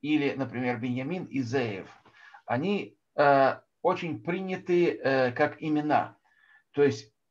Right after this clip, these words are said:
часто называют, э, сыновей, э, сочетанием этих имен, например, Иуда Арье или Беньямин Зеев и так далее. Вот.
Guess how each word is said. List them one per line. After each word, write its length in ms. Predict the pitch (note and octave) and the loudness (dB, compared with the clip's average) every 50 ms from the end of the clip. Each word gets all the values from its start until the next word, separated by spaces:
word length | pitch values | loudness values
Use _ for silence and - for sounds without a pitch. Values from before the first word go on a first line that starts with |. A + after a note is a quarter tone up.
| _ | _
часто 580 | - - D3+ D3 B2+ A2+ - C3+ A2+ G2+ - _ _ _ - | -4 0 0 0 0 0 -2 -4 -6 -6 -8 _ _ _ -8
называют, 760 | A#2+ C3+ A#2+ A#2 C#3+ C#3 C#3+ C#3+ C#3 C3+ C3 B2 - - - - - _ _ _ _ - | -6 -4 -2 0 2 4 6 6 6 4 2 0 -4 -12 -16 -18 -18 _ _ _ _ -2
э, 560 | B2+ B2 A#2+ A#2 A#2 A#2 A#2 A#2 A2+ A2+ A2+ A2+ - - _ - - - - _ | 0 2 2 2 2 2 2 2 0 0 -2 -6 -10 -16 _ -20 -20 -20 -20 _
сыновей, 680 | - - C#3+ C#3+ D3 D3 C#3+ C#3+ B2+ A#2 A2+ - - _ _ _ _ _ _ _ _ _ _ _ _ _ _ - - - - - _ _ - | -8 -6 -2 0 0 0 0 0 -2 -2 -4 -8 -14 _ _ _ _ _ _ _ _ _ _ _ _ _ _ -20 -20 -20 -20 -20 _ _ 4
э, 340 | E3+ F3 E3+ E3+ E3+ E3 D3 - - - | 6 8 10 10 10 10 8 6 2 -4
сочетанием 800 | - - D#3+ - - F3 F3 G3+ F#3 E3 D3 C#3+ C#3+ C#3 C3+ - | -4 -4 -4 -2 -2 0 6 6 8 8 6 4 0 0 0 0
этих 300 | C#3 C3 A#2 - B2+ A2+ | -2 -2 -2 -4 -8 -4
имен, 360 | D3+ D3+ D#3 G3 A#3 A#3+ G#3+ | -2 0 2 4 4 4 4
например, 400 | F3+ D#3 A#2 C#3+ D3 C#3+ C#3+ C3+ | 2 0 0 -2 -2 -2 0 0
Иуда 420 | C3+ C3+ C#3 C#3+ D3 C#3+ C#3+ C3+ - | 2 2 2 0 0 2 2 2 4
Арье 600 | - B2+ C#3 C#3 C3+ B2+ C#3+ F#3 G#3+ G#3+ - - | 6 8 6 6 6 4 0 0 0 0 0 -4
или 300 | - C3+ C3+ C3+ C3+ C3+ | -6 -6 -4 -2 -2 -4
Беньямин 520 | A2+ B2+ B2 A#2+ B2 B2 A#2+ A#2+ A2+ A2+ | -4 -4 -4 -4 -4 -4 -4 -6 -6 -6
Зеев 400 | A2+ D3 E3+ G#3 A3+ A3 G#3+ G#3+ | -4 0 2 4 4 4 2 0
и 120 | - C3+ A#2 | -8 -8 -6
так 200 | A#2+ B2+ A2+ A2 | -4 -4 -4 -4
далее. 560 | A2 G2+ F#2+ G#2+ D3 E3+ G#3+ A#3+ B3+ B3+ - _ | -4 -4 -4 -2 -2 0 0 0 -2 -4 -6 _
Вот. 420 | - B2+ B2 C#3+ E3+ G3+ G3+ - | -12 -6 -2 0 0 0 -2 -8